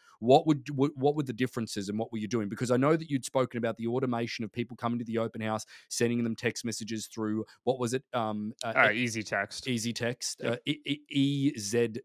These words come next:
Speaker 1: Text, is that right?
Speaker 2: Yeah, E, the letter Z, Text. Uh, and there,
Speaker 1: Yep.
Speaker 2: there's other platforms. There's, uh, Twilio and stuff like that that you can use, utilize these days. That was just the easiest for us at the time.
Speaker 1: Yep.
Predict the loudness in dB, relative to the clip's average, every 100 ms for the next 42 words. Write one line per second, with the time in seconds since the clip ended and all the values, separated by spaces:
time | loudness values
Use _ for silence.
0 | -6 -2 -2 -2 -6 -2 -4 -2 -6 -8
1 | -6 4 6 6 2 -4 -4 -2 -2 0
2 | 0 -2 -2 -2 -2 -2 0 0 0 -6
3 | -8 2 4 6 6 4 4 6 6 2
4 | 0 -2 -2 -6 0 0 2 6 6 6
5 | 0 2 4 6 6 6 4 2 -2 -4
6 | -4 2 2 0 -10 -8 -6 -4 -4 -4
7 | -2 0 0 -2 -4 -2 2 2 2 -2
8 | -8 -10 -10 -8 -10 -8 -6 -6 -8 -10
9 | -6 -6 -6 -10 _ -4 -4 -4